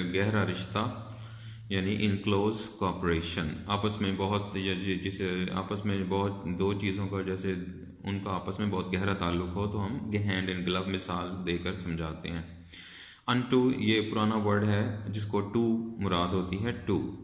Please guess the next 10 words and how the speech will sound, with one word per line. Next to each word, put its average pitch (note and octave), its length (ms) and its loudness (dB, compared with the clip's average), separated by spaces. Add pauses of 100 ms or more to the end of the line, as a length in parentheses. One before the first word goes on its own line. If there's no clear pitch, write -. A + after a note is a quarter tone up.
(340)
तो G2 80 2
ये F#2 500 0 (460)
old G#2+ 240 4
fashioned G2 800 -2
word, D#2 380 -2
Fashioned A#2+ 600 0
मैंने G#2+ 300 2
पुराने F#2+ 640 -2
तर्ज - 320 -4
का। - 460 -10